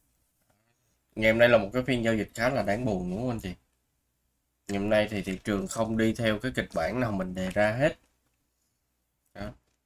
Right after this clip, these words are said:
Khi mà thị trường ai cũng lựa chọn, ai cũng thấy được kịch bản là lựa chọn sideways để đi lên tiếp tục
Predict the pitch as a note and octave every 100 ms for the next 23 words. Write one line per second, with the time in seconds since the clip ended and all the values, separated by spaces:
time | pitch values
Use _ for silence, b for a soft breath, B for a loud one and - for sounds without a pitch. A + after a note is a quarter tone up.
0 | _ _ _ _ _ _ _ _ _ _
1 | _ - - C3 B2 A2 G2+ G2 A2 G2+
2 | A2 A2 B2 A#2+ - _ _ A2+ G#2+ -
3 | F#2+ - _ - b b b _ _ _
4 | _ A#2 A#2 - G#2 B2 C#3+ G2+ _ -
5 | A2 - F#2+ G2 B2+ A2 F#2+ F#2 F#2 F#2
6 | - F#2 G2+ G2+ - B2+ B2 A#2+ A2 G2+
7 | B2+ B2 A#2+ D3 - G#2